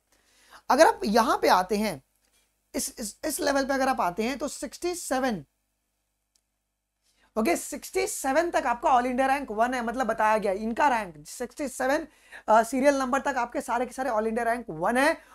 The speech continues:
और उसके बाद सिक्सटी एट जो है ना, वो सीधा आपके पास सिक्सटी एट रैंक है। यहाँ पे all India rank टू, थ्री, फ़ोर तो बोला ही नहीं गया है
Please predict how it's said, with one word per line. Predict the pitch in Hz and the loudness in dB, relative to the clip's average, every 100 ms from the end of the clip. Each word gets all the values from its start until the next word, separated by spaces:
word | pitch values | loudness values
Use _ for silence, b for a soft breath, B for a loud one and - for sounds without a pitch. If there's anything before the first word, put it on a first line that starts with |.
| B | B
और | 240 | 4
उसके | 254 294 | 4 2
बाद | 262 311 | 2 2
सिक्सटी | - 269 - - 254 | -2 -14 -12 -4 0
एट | 302 247 | 2 2
जो | 226 | 0
है | 226 | 0
ना, | 262 | -2
वो | 247 | -4
सीधा | - 240 254 | -4 0 0
आपके | 196 220 | 0 0
पास | 254 - b b | -2 -4 b b
सिक्सटी | - 277 - 262 | -10 -10 -4 0
एट | 254 262 202 | 2 2 -4
रैंक | 160 151 | -8 -10
है। | 151 - b - | -14 -16 b -4
यहाँ | 214 254 | 2 2
पे | 247 294 | 6 4
all | - 233 | 6 2
India | 254 247 262 | 4 2 0
rank | 269 247 - | 0 -4 -4
टू, | 285 294 | 0 0
थ्री, | 302 - 269 | -4 -4 -4
फ़ोर | 294 240 254 | -4 -4 -4
तो | 277 | -4
बोला | 240 214 226 226 | -2 2 4 4
ही | 214 277 | 4 2
नहीं | 254 262 | 0 0
गया | 226 220 190 | 0 0 0
है | 180 135 | -4 -8